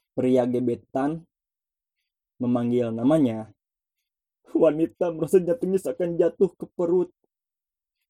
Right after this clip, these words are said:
Eh, ini, ini nggak ada analogi yang bagus gitu. Kenapa nggak jantungnya copot aja gitu, umum? Jatuh ke perut.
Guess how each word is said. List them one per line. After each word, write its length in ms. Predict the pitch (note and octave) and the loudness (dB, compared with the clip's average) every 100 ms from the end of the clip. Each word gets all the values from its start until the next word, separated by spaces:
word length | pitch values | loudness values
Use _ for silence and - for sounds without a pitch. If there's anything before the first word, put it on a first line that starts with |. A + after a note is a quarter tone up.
| _ _ _ _ _ | _ _ _ _ _
Eh, 100 | B2+ | -4
ini, 300 | B2+ D#3+ - | -4 -6 -8
ini 160 | B2 D3 D3 | -8 -6 -6
nggak 160 | C3 | -6
ada 160 | A#2 A#2+ | -4 -4
analogi 340 | A#2 A#2 A#2+ | -4 -4 -4
yang 140 | A#2 A2+ | -6 -6
bagus 320 | G#2+ B2+ C3+ | -6 -6 -6
gitu. 400 | B2 - D#3 - _ _ _ | -6 -4 -6 -6 _ _ _
Kenapa 400 | B2+ B2 - E3 | -4 -4 -2 -2
nggak 400 | E3 D3 C3 C3 | 0 0 2 2
jantungnya 420 | C3+ - C#3 C#3+ B2+ | 0 2 0 0 -2
copot 420 | C3+ - C3+ C#3 - | -4 -2 -4 -4 -4
aja 260 | B2+ C3 C#3 | -2 0 0
gitu, 240 | C3 C#3+ | 2 2
umum? 480 | C3 B2+ C#3+ D#3+ C#3 - _ - - _ _ _ | 2 2 4 2 0 -6 _ -20 -20 _ _ _
Jatuh 320 | C3 B2+ D3 | -6 -4 -4
ke 120 | - B2+ | -6 -10
perut. 400 | C#3 C#3+ D#3 | -8 -4 -4